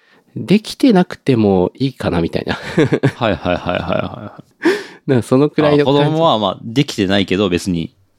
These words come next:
Speaker 2: 楽しそうだからってことですか？
Speaker 1: まあまあまあ、そういうことですね。
Speaker 2: はいはいはいはい。
Speaker 1: で、それで、まあ、この前発表会があったりして、
Speaker 2: おー。
Speaker 1: もう実は二回発表会があって。
Speaker 2: あ、え、哲夫さんも二回発表してるんですか？
Speaker 1: あ、違う違う違う違う。子供がね。
Speaker 2: あ、お子さんが。あ、なるほどなるほど。
Speaker 1: うん。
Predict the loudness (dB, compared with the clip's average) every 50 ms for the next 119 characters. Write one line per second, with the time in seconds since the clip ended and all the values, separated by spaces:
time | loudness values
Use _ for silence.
0 | _ -4 -2 0 0 0 0 0 0 0 0 0 -4 -4 -4 -6 -10 -8 -8 -8
1 | -10 -10 -2 0 2 2 2 2 0 0 0 0 -2 -2 -4 -4 -2 -2 0 0
2 | 0 0 0 -2 -2 -2 -8 -10 -4 0 0 0 0 0 -4 -4 -4 -4 -4 -6
3 | -6 -6 -8 -8 -10 -10 -10 -14 _ _ _ -2 -2 0 2 0 2 2 2 2
4 | 2 2 0 -2 -4 -10 _ _ _ _ _ -2 -2 -2 0 0 0 0 0 0
5 | 0 -2 -6 -6 _ 2 2 2 2 0 -2 -2 0 0 -2 -4 -6 -6 -8 -10
6 | -8 -10 -12 -4 -4 -4 -4 -4 -10 _ _ _ _ 2 2 4 4 4 4 2
7 | 0 0 0 0 0 0 0 -2 -6 -2 0 0 2 2 0 0 2 2 2 4
8 | 4 2 -2 -2 _ 0 0 2 2 0 -2 -2 -4 -8 -10 _ _ -2 -2 -2
9 | -2 -6 -16 _ _ _ -6 -4 -2 -2 -2 0 0 -2 -2 -2 -4 -4 -4 -6
10 | _ _ _ _ -6 -2 -2 0 0 0 0 0 0 0 0 0 0 0 0 -2
11 | -2 -2 -2 0 0 -2 0 0 -2 0 2 0 2 2 0 -4 -4 -8 -8 -10
12 | -10 -8 _ 0 2 2 2 2 2 2 2 2 0 0 -2 -4 -2 -2 -2 0
13 | 0 -2 -2 -4 _ _ _ -4 -2 0 2 2 2 2 0 -2 -4 -8 -10 -16
14 | -16